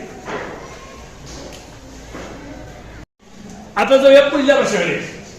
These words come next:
पुढला प्रश्न बघा रे, तर तुम्हाला सांगितलं होतं की काही प्रश्न हे, अ, क्रमाचे असतात, काही प्रश्न समसंबंधीचे असतात. हा जो पहिला प्रश्न आहे, हा पहिला जो प्रश्न होता, तो क्रमाचा होता. तो होता क्रमाचा होता.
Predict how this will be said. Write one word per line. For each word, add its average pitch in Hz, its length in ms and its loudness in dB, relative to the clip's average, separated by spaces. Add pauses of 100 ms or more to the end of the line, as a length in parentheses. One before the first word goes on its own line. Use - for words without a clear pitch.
(200)
पुढला 254 220 -2
प्रश्न 277 220 0
बघा 254 160 4
रे, 226 420 4
तर 233 80 -2
तुम्हाला 247 240 -2
सांगितलं 240 300 2
होतं 226 160 -2
की 226 100 -8
काही 220 200 2
प्रश्न 214 300 -4
हे, 220 360 2
अ, 165 360 -8
क्रमाचे 190 400 0
असतात, 196 220 -4
काही 190 180 -2
प्रश्न 185 220 -4
समसंबंधीचे 208 720 -4
असतात. - 220 -12 (420)
हा 202 80 0
जो 233 100 6
पहिला 247 280 6
प्रश्न 247 220 -2
आहे, 220 240 2 (420)
हा 196 100 0
पहिला 226 240 0
जो - 120 -4
प्रश्न 226 220 -6
होता, 214 460 -2
तो 202 60 -12
क्रमाचा 214 400 -2
होता. - 280 -6
तो 170 40 -8
होता 170 120 -6
क्रमाचा 190 440 -4
होता. - 300 -12